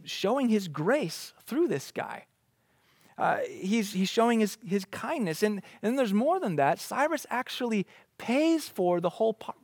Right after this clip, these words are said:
project. We'll, we'll see this in Ezra and the rest of Nehemiah.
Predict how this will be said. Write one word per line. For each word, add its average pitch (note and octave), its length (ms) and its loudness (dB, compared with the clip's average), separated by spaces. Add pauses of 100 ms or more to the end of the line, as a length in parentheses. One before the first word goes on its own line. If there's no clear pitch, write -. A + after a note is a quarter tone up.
project. A3+ 540 0
We'll, F3 200 -2 (300)
we'll F3+ 120 4
see A3+ 260 -4
this E3 260 2
in E3 240 -4
Ezra F3 360 0
and D#3+ 320 -2
the D#3+ 140 -6
rest E3 220 -4
of E3 60 -6
Nehemiah. D#3+ 540 0